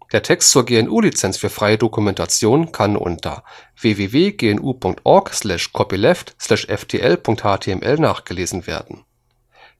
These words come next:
Der Artikel findet sich unter de punkt wikipedia punkt org slash wiki slash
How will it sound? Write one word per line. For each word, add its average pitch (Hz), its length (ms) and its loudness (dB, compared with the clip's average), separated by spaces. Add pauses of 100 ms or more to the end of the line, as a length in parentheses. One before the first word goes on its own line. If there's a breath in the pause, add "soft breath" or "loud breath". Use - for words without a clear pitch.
(120)
Der - 80 4
Artikel 185 680 2
findet - 380 4
sich - 240 -2
unter 85 440 -8 (400)
de 190 300 2
punkt 131 400 2
wikipedia 135 680 0
punkt - 360 -6
org 185 360 4
slash - 480 -4 (120)
wiki 170 400 0
slash - 440 2